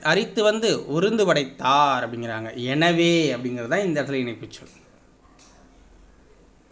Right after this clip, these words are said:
சரியான இணைப்புச் சொல்லால் நிரப்புக. நாம் இனிய சொற்களை பேச வேண்டும். டேஷ்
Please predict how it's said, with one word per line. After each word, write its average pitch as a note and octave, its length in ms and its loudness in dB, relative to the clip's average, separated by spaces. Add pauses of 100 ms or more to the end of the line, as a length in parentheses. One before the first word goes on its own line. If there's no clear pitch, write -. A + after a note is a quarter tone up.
(100)
சரியான A3+ 500 2
இணைப்புச் G#3 360 -2
சொல்லால் E3+ 340 2
நிரப்புக. C3+ 680 -2
நாம் E3 380 2
இனிய A#3 240 0
சொற்களை G#3 320 -2
பேச F#3+ 320 0
வேண்டும். C#3+ 460 -4
டேஷ் D#3 440 -2